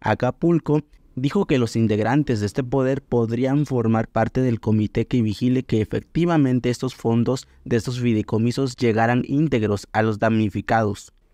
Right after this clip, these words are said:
Y aquí me pregunto, ¿cómo la oposición en general, llamándose pri, pan,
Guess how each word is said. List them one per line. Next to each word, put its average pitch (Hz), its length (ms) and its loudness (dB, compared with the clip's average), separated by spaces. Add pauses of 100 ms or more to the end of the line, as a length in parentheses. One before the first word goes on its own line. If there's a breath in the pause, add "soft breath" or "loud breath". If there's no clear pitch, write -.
(160)
Y 120 120 6
aquí 123 200 2
me 175 120 2
pregunto, 110 440 0
¿cómo 160 240 0
la 156 120 0
oposición 107 580 -2
en 107 240 0
general, 104 640 0
llamándose 110 800 0
pri, 123 400 -2
pan, 113 500 -2